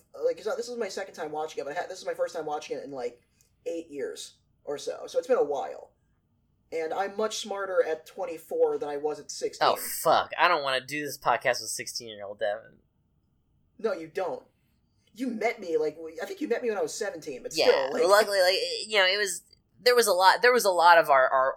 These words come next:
Speaker 2: of our mutual friend group back then that I thankfully waited a couple years before I actually started talking to y'all on the reg.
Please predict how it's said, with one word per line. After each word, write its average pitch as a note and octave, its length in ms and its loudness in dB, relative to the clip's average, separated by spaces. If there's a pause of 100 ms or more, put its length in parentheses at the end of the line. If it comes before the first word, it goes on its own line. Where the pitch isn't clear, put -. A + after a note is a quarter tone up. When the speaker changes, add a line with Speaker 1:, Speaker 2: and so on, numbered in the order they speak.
Speaker 2:
of C#3+ 100 4
our C3+ 100 6
mutual C#3 380 -2
friend B2+ 260 -6
group A#2 160 -14
back A2+ 280 2
then A#2 240 -2
that B2+ 100 2
I B2+ 120 4
thankfully D3 540 -4
waited B2 500 -2
a A#2+ 120 0
couple A#2+ 360 0
years A2 440 -4
before A#2 420 -2
I A#2 80 4
actually A#2 320 0
started A2 300 0
talking B2 260 0
to A2+ 100 -12
y'all A2 220 0
on G#2+ 160 -6
the G2 100 -4
reg. G2+ 600 -6